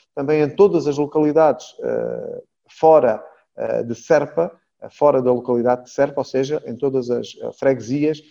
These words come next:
irão ser, eh, contempladas com intervenções em vários edifícios, ou da Câmara Municipal ou das próprias juntas de freguesia,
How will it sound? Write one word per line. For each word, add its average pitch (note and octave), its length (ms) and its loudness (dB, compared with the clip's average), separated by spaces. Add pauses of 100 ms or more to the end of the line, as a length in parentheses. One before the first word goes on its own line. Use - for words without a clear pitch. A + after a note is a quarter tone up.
(320)
irão C#3+ 220 -2
ser, D3 300 2
eh, - 840 -8
contempladas C#3+ 840 0
com C#3+ 200 0
intervenções C#3+ 840 -4 (280)
em A#2 120 -12
vários D3+ 300 2
edifícios, D3 640 -4
ou C#3+ 140 4
da D3 120 -2
Câmara D3 280 -2
Municipal C#3 720 0
ou D#3+ 180 4
das B2 220 -4
próprias C3+ 460 -2
juntas C#3 320 -8
de - 80 -20
freguesia, C3+ 680 -2